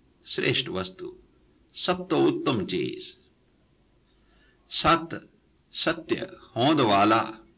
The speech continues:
of true existence, not fictitious, not fiction of mind, not imaginary। ਹਰਿ ਕੋ ਨਾਉ, ਹਰੀ ਜੀ ਦਾ ਨਾਮ,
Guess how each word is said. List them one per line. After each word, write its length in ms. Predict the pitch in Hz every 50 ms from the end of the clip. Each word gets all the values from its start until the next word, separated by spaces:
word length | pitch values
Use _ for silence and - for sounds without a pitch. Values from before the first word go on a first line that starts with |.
| _ _ _ _ _ _ _ _ _ _ _ _ _ _ _ _ - 120
of 80 | - -
true 380 | - - 160 180 180 170 170
existence, 960 | 175 - 117 110 110 160 180 180 180 - 95 87 175 - - - - - - - _ _ _ _ _ _ _ _ _ _ _ - 147 156
not 140 | 190 214 196
fictitious, 840 | 208 - 180 170 180 - - 143 107 95 - - - - - - - _ _ _ _ _ _ _ _ _ _ - _ _ - - - _ _ - - 165
not 120 | 190 202
fiction 420 | 185 - 196 190 - - 185 190
of 80 | 185 185
mind, 380 | 185 170 165 165 151 107 85 - - - - _ _ _ _ _ _ _ _ _ _ _ _ _ - -
not 300 | 151 180 196 180 185 180
imaginary। 720 | 180 175 180 180 180 170 143 110 87 85 85 - - - - - - _ - - - - - - _ _ _ _ _ _ _ _ _ _ _ _ _ _ _ _ _ _ _
ਹਰਿ 200 | - 165 175 180
ਕੋ 280 | 175 175 160 135 123
ਨਾਉ, 480 | 107 101 101 104 117 135 139 139 135 135 - - _ _ _ _ _ _ _ _ _ _ _ _ _ _ _ _ _ - 185
ਹਰੀ 160 | 190 190 170
ਜੀ 180 | 123 117 120 110
ਦਾ 160 | 98 101 95
ਨਾਮ, 500 | 90 92 95 98 101 95 92 95 -